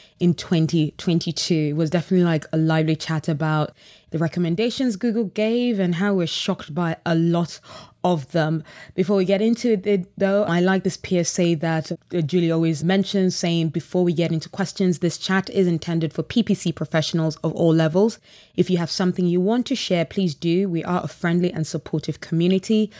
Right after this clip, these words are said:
Please don't be afraid to participate. However, lurkers and listeners of the podcast especially are definitely, of course, very welcome. So if you just want to listen, learn, and take some great takeaways away, you are very much welcome."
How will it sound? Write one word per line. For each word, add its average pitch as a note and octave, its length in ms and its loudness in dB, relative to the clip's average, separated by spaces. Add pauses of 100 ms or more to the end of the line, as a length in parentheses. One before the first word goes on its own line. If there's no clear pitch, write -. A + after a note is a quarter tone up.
(120)
Please F3+ 220 2
don't E3 220 2
be D3+ 80 0
afraid D3+ 360 -4
to - 60 -12
participate. F#3 760 -4 (260)
However, F3 760 0
lurkers F#3 640 2
and D3 300 -2
listeners G#3+ 400 2
of A3 140 0
the E3+ 60 0
podcast F3 600 0
especially F#3 580 -4 (360)
are F3 120 2
definitely, F#3 560 4
of D#3 140 -2
course, D#3 400 -2 (100)
very E3 400 2
welcome. D#3 480 -2
So D#3 140 -4
if D#3 60 0
you D#3 60 -2
just D#3+ 200 -4
want D3+ 160 -2
to D3 40 0
listen, F3 680 4
learn, D#3 300 2
and D#3 140 -2
take D#3 200 -2
some D#3 220 -2
great D#3+ 340 0
takeaways D#3+ 500 0
away, D3+ 400 -2 (360)
you E3+ 160 0
are E3+ 160 0
very F#3 400 2
much E3 400 0
welcome." E3+ 600 -2